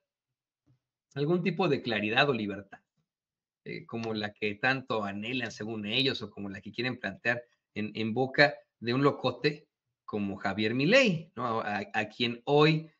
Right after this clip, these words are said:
eh, apoyan desde la ultraderecha mexicana de la forma más infame.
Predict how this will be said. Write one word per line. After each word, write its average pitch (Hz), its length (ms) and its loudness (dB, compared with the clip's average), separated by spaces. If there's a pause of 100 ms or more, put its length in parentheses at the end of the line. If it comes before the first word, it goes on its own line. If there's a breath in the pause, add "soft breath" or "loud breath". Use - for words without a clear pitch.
(140)
eh, 113 160 -6
apoyan 123 640 2
desde 104 240 -2
la 107 60 -2
ultraderecha 110 520 0
mexicana 117 600 -2
de 113 60 0
la 101 140 -8
forma 127 260 -4
más 117 280 -6
infame. - 840 -14